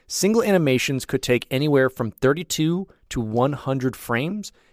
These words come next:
and boss battles could contain up to eight hundred to fourteen hundred frames. Now, think back.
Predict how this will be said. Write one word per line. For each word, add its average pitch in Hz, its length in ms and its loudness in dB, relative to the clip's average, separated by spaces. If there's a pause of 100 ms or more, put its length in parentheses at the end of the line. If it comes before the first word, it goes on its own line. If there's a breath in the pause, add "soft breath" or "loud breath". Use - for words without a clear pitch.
and 143 160 2
boss 160 240 4
battles 190 260 2
could - 180 -8
contain 160 520 -2
up 156 220 2
to - 240 -2
eight 170 160 0
hundred 170 220 0
to 139 60 4
fourteen 202 920 -4
hundred 156 680 0
frames. - 680 -6 (680)
Now, 139 320 4 (540 soft breath)
think 233 260 -2
back. 156 480 0